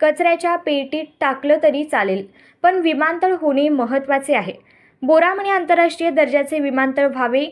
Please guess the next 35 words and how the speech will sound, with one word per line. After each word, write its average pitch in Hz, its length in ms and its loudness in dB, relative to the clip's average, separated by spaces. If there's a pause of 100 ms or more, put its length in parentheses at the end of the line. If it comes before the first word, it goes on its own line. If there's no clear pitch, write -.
(120)
यासाठी 254 540 -4
अनेक 247 320 -4
वर्षे 247 320 -4
मी 311 140 -4
प्रयत्न 311 480 0
केले, 214 220 0 (420)
मात्र 294 340 -2
काही 359 260 2
लोकांचा 302 540 0
हट्टी 302 380 -2
स्वभाव 294 540 0
असतो 277 260 -4
की 294 300 -2 (260)
इथंच 320 480 -2
झालं 294 220 2
पाहिजे. 247 400 -2 (280)
पण 392 140 2
इथं 349 280 -2
कसं? 330 460 2 (380)
सोलापूर 277 420 2
शहरांतर्गत 311 720 0
असलेले 294 460 0
होडगी 277 480 2
रोड 330 220 0
विमानतळ 269 540 0
सध्या 262 500 -2
सुरू 302 280 -2
झाले 277 260 0
आहे, 202 180 -2 (320)
पण 285 160 4
ते 320 120 0
किती 320 320 2
दिवस 381 400 4
टिकणार 320 340 0
आहे? 285 240 -2